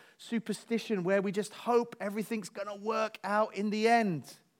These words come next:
No, we're born to a living hope, a real and vital and substantive and enduring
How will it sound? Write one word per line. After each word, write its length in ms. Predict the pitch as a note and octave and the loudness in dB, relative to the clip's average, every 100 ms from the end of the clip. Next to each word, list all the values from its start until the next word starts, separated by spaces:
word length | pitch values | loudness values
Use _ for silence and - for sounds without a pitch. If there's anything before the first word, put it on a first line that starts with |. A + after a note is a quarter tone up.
| _ _ _ _ _ _ _ _ _ _ | _ _ _ _ _ _ _ _ _ _
No, 60 | F#3+ | -4
we're 140 | G3+ | -2
born 240 | F3 G#3 G#3 | 0 -2 -2
to 140 | F#3+ | -4
a 40 | |
living 420 | F#3 F#3 G#3 G3+ G#3 | -2 0 0 0 -4
hope, 340 | E3+ G#3+ G3 | 0 0 0
a 80 | E3 | -2
real 560 | D#3 E3 A#3 A#3 F#3+ - | -4 -2 0 2 2 0
and 160 | E3 D#3+ | -6 -6
vital 560 | C#3+ G3+ A#3 - F3+ - | -2 0 0 0 -6 -6
and 120 | E3+ | -8
substantive 920 | - - A#3 G#3 - G#3+ F#3 F3 D3+ | -8 -4 -4 -4 -8 -6 -2 -2 -2
and 180 | E3+ F#3+ | -4 -6
enduring 840 | D#3+ G3 D#3+ D#3+ A#3+ C4+ C4 G#3+ | -4 -6 -4 -4 0 0 0 -2